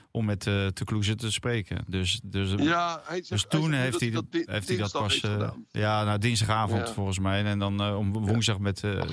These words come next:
Speaker 1: tegen haar dinsdagavond. En dan, eh, woensdagochtend, eh, tegenover Feyenoord, eh, gezegd. Dus tot dat moment lag natuurlijk voor Feyenoord alles open. Hè, de, het kon de, de ene kant op gaan en de andere kant op gaan. Maar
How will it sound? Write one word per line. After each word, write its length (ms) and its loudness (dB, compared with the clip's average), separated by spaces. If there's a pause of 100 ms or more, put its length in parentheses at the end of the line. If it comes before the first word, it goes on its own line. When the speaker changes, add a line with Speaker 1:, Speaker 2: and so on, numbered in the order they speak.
(200)
Speaker 1:
tegen 220 0
haar 220 2
dinsdagavond. 680 0
En 140 0
dan, 200 2
eh, 160 2
woensdagochtend, 1400 -2
eh, 440 2 (100)
tegenover 460 0
Feyenoord, 520 0
eh, 200 -2
gezegd. 380 -2
Dus 180 -2 (480)
tot 160 0
dat 160 2
moment 320 0
lag 200 0
natuurlijk 340 0
voor 100 0
Feyenoord 340 0
alles 280 0
open. 400 -2 (380)
Hè, 220 -2
de, 520 -4
het 260 -4
kon 200 0
de, 240 2
de 80 0
ene 180 0
kant 240 0
op 140 -4
gaan 180 0
en 80 0
de 60 -2
andere 260 -2
kant 260 -2
op 100 -4
gaan. 200 0
Maar 220 2